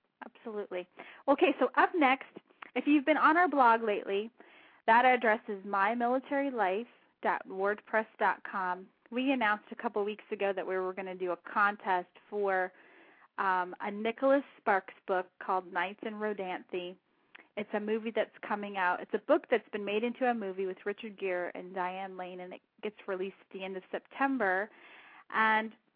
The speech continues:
we had this contest for the first time, and, you know, we thought, "Well, we're gonna read the book together. What are we gonna do for this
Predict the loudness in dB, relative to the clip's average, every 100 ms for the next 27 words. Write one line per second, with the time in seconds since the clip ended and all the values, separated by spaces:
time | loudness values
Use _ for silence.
0 | _ _ _ _ _ -20 -8 -2 2 2
1 | 2 2 2 -2 0 2 2 0 -6 -4
2 | -4 0 0 0 -2 0 2 2 -2 -6
3 | -10 -8 -4 -2 0 0 0 2 4 4
4 | 2 0 0 -2 -2 0 0 -2 -4 2
5 | 4 4 2 2 2 0 -4 -4 -6 -8
6 | -12